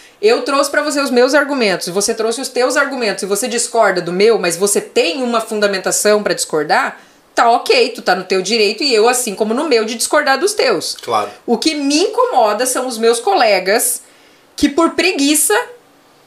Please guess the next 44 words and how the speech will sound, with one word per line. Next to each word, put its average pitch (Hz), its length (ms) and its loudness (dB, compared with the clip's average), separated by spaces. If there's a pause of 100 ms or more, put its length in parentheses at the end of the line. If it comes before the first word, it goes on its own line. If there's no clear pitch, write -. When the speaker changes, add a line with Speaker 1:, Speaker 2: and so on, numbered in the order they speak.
(160)
Speaker 1:
né, 208 260 2
de 226 120 -2
se 247 180 0
atualizar, 240 760 2
de 196 100 -6
fazer 190 240 0
uma 254 140 4
leitura 240 440 0
constitucional 240 1000 0
do 233 100 -4
Código 196 340 0
de 190 100 -8
Processo 180 460 -2
Civil, 185 500 -2 (240)
do 185 200 2
Código 185 380 0
Civil, 202 600 0 (340)
eles 302 580 0 (360)
ficaram 370 760 0 (160)
no 254 160 2
Código 269 360 2
Civil 285 280 0
de 285 100 -2
mil 302 100 0
novecentos 302 360 0
e 311 60 2
dezesseis 294 760 0
e 254 80 2
eles 269 220 2
acham 269 260 2
que 349 80 0
toda 339 340 2
a 381 40 0
sociedade 269 560 0
precisa 349 340 0
ficar 403 200 2
lá. 523 300 4
Speaker 2:
Que 139 140 2
é 135 80 4
a 135 80 2
mesma 135 380 0
sociedade 123 640 0
de 131 120 -2
dezesseis. 139 840 0